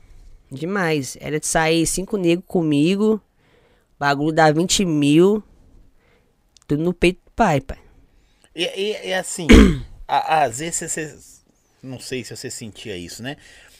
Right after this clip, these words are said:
Speaker 2: Você, você faz a parada, sabe? Você vai entender, você faz a parada porque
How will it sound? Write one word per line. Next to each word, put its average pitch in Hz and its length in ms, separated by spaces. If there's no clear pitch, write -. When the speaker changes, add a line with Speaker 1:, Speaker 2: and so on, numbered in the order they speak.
Speaker 2:
Você, 131 260
você - 180
faz 143 280
a 147 80
parada, 117 600
sabe? 120 460
Você 123 60
vai 123 100
entender, 127 200
você 131 140
faz 123 220
a 127 80
parada 113 500
porque 131 540